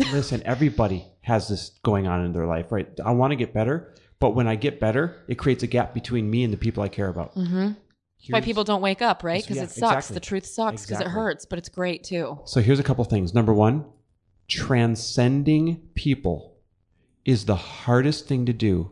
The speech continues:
Speaker 1: and that is why most people never go where they're meant to go. That's number one. Number two, you are never leaving people behind. Yes, there's a gap that'll form for a while,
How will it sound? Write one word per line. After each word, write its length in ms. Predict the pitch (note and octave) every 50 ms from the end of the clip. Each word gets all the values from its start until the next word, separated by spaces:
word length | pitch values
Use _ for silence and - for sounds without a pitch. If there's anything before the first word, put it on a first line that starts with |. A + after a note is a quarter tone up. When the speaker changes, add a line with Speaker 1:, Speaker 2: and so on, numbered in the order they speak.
| - _ _ -
Speaker 1:
and 160 | A#2+ G#2+ G2
that 140 | G#2 A2 G#2+
is 100 | G#2+ G2
why 140 | G#2 G2+ G2
most 340 | G2+ G2 G#2 A#2 - - -
people 260 | - G2+ - G#2 F#2
never 220 | F#2 F#2+ F2 G2+
go 160 | F#2 G#2 G2+ G#2
where 180 | G2+ G#2 G2
they're 120 | E2+ F#2 F2+
meant 200 | F#2 F2+ F2 -
to 60 | G2+
go. 240 | - D2+ C2+ - - -
That's 220 | G2+ G#2+ - - A2
number 220 | G#2 F#2 F2 F#2+
one. 240 | F2 D#2+ C2+ - F2+ - _ _ _ _ _ _ _ - _ _ _ -
Number 280 | A2+ A2+ A#2 A#2 A2+ A2
two, 360 | - - E3 D3 G#2 - - - _ _ _ _ _ _ _ _ _ -
you 240 | D3+ C3+ C3+ C3 A#2+
are 80 | A2+
never 520 | G#2+ G#2+ G#2+ G#2+ A2+ A2+ A#2+ B2 C#3+ E3 D#3+
leaving 320 | D3 C#3+ C3+ A#2+ C3 A#2+
people 320 | A2+ - B2+ B2 - G#2+ F#2+
behind. 520 | G2+ G2 F2+ G2+ G#2 D#2+ A#1+ G#1+ G2 - _ -
Yes, 260 | B2 E3+ F#3+ - -
there's 180 | - C#3+ D#3+ G#3
a 40 | -
gap 260 | - F3 F#3 - -
that'll 160 | C3+ G#2 G2
form 240 | - - G#2 F#2 F2
for 120 | - G2
a 20 | E2
while, 240 | C#2 C2 C#2+ -